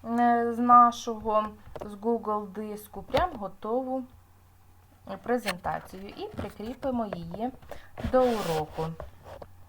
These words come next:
Вибираємо місце знаходження, там, де вона знаходиться, на Google диску. Якщо це у вас не Google диск, а, наприклад, комп'ютер чи телефон,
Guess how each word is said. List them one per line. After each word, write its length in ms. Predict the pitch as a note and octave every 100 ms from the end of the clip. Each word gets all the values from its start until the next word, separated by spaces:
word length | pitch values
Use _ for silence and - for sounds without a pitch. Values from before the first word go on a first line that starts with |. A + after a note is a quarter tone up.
| - - - G3
Вибираємо 580 | A3 C4 D#4 B3 G#3 G3+
місце 380 | G#3+ G#3 - -
знаходження, 840 | F#3+ A3+ A3+ F#3+ F#3 - B3+ C#4
там, 260 | C#4 C4+ C#4
де 120 | B3+
вона 320 | B3+ B3 B3
знаходиться, 1040 | B3 A#3+ A#3+ - A#3 A#3+ A3+ A3+ - A3+ A3+ - - - -
на 400 | A3 A3+ A3 A3
Google 400 | A#3 A3+ A3+ A3
диску. 480 | F#3+ G#3+ G#3 - G3
Якщо 300 | G#3 G#3 B3+
це 180 | - A3
у 40 |
вас 220 | G#3 G#3
не 200 | A3+ A#3
Google 480 | A#3 D4 B3+ G#3+ G3+
диск, 420 | F#3+ G#3 G#3 - -
а, 140 | G#3+
наприклад, 920 | G3+ G3+ A3 A3 G#3+ - G3 F#3+ G3 F#3+
комп'ютер 760 | B3+ A#3 G3+ G3+ G3 - F#3+
чи 120 | -
телефон, 680 | A3+ A3+ A3 G#3 - G3